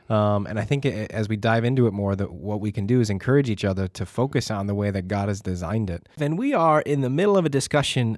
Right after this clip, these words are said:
about, uh, pain and joy. And it kinda all started, Dave, when you asked me a question about social media. Uh, we, we talked about narcissism, which is kind of the focus on self. And you said, "Does it fuel it or does it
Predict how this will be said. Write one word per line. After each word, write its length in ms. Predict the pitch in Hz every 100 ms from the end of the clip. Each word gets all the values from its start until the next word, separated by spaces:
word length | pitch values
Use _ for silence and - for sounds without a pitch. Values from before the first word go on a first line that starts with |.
| -
about, 680 | 117 104 135 143 147 - - _ _ _ _ -
uh, 180 | - 117 -
pain 540 | - 185 202 208 208 190
and 280 | 143 127 110
joy. 720 | 117 147 175 113 95 92 120 - _ _ - -
And 100 | 135
it 40 |
kinda 200 | - 247
all 180 | 220 165
started, 400 | 156 - 143 123
Dave, 220 | 123 120
when 140 | 117 120
you 180 | 185 190
asked 280 | 156 143
me 100 | 151
a 60 | 123
question 480 | - 117 104 - 110
about 220 | 98 87
social 340 | - 104 -
media. 380 | 101 85 78 82 - _ - _ _ -
Uh, 340 | 110 104 101 90
we, 160 | 113 -
we 120 | 110
talked 240 | 151 165
about 160 | 170 143
narcissism, 840 | 127 123 123 107 - 98 90 90
which 160 | 98 -
is 80 |
kind 160 | 101 117
of 60 | 113
the 40 |
focus 340 | 98 107 104 107
on 100 | 98
self. 340 | - 101 98
And 80 | 104
you 80 | 104
said, 220 | 113 101
"Does 180 | 98 92
it 60 |
fuel 480 | - - 160 175 165
it 300 | 165 151 - - _ _ _ _ -
or 120 | 117
does 320 | 110 117 107
it 200 | 110 107